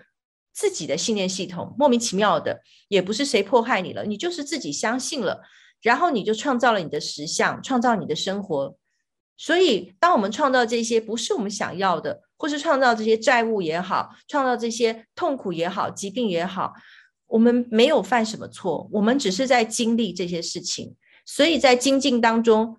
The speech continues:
我们会有全新的观点，更高层次、更提升的这样的升级的概念，去看到，啊，原来我需要经历这些，我才能明白什么。哦，原来我需要了解什么，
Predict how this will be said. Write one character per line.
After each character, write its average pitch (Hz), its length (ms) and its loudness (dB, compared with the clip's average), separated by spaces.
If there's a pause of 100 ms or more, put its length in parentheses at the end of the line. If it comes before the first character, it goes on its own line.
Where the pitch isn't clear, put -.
我 214 100 -4
们 214 160 0
会 330 140 0
有 202 160 4
全 185 260 -4
新 214 160 -4
的 214 140 0
观 220 260 2
点， 175 320 -2
更 226 320 2 (120)
高 262 240 -2
层 185 240 -8
次、 185 160 -10
更 269 200 -2
提 196 300 -2
升 247 260 4
的 233 280 4 (260)
这 294 140 2
样 247 120 4
的 190 160 0
升 320 320 0
级 165 300 -8
的 165 160 0
概 214 240 0
念， 190 320 -4 (240)
去 - 240 -4
看 320 260 0
到， 277 240 4 (280)
啊， 311 420 0
原 240 240 0
来 330 160 -2
我 214 220 -4
需 - 180 -10
要 320 100 0
经 311 200 -6
历 294 120 -4
这 240 200 4
些， 240 200 0
我 220 140 0
才 214 160 -6
能 208 100 -6
明 185 240 -6
白 175 200 0
什 - 180 -8
么。 - 180 -12 (360)
哦， 349 200 6
原 285 160 6
来 311 120 8
我 254 120 4
需 185 160 -2
要 302 140 6
了 220 300 4
解 202 200 -2
什 185 220 -4
么， 120 140 -8